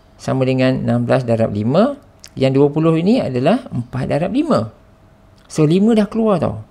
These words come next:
S-, ya, lima dah keluar. Jadi, kita pecahkan sikit. Ya, kita pecahkan dia yang macam ni dan juga yang ini. Dan kita akan, ah, kita akan nampak set lima dah ada,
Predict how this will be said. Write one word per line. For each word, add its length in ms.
S-, 160
ya, 160
lima 320
dah 80
keluar. 400
Jadi, 320
kita 400
pecahkan 480
sikit. 320
Ya, 220
kita 160
pecahkan 400
dia 320
yang 160
macam 300
ni 260
dan 240
juga 240
yang 160
ini. 320
Dan 480
kita 160
akan, 400
ah, 400
kita 320
akan 320
nampak 240
set 240
lima 400
dah 240
ada, 340